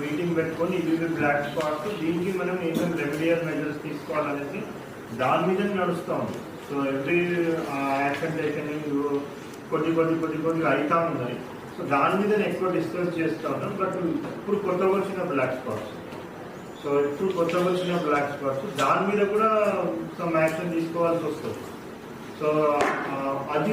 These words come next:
ఒకసారి అనాలిసిస్ చేయండి. So ఇప్పుడు బ్లాక్ స్పాట్స్ ఏమున్నాయో పోలీస్ డిపార్ట్‌మెంట్ నుంచి తీసుకొని, so ఆ బ్లాక్ స్పాట్స్ అన్నీ కూడా మనం ఇప్పుడు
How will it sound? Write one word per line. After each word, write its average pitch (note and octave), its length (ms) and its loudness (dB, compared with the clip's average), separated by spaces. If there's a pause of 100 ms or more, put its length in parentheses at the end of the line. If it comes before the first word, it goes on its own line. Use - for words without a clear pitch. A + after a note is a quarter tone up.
ఒకసారి G3+ 340 2
అనాలిసిస్ D#3+ 460 0
చేయండి. G#2+ 280 -4 (960)
So D3 80 -2 (120)
ఇప్పుడు E3 300 2 (400)
బ్లాక్ C#3 320 0
స్పాట్స్ E3+ 380 -2
ఏమున్నాయో D#3 460 0
పోలీస్ D3 320 0
డిపార్ట్‌మెంట్ C#3+ 420 -2
నుంచి C3+ 140 -6 (120)
తీసుకొని, C#3 520 -2 (560)
so E3 80 -2 (120)
ఆ - 20 8 (140)
బ్లాక్ - 360 2
స్పాట్స్ G3 380 0
అన్నీ F3 260 2
కూడా F3+ 220 2
మనం F3+ 240 -2
ఇప్పుడు D3 200 -2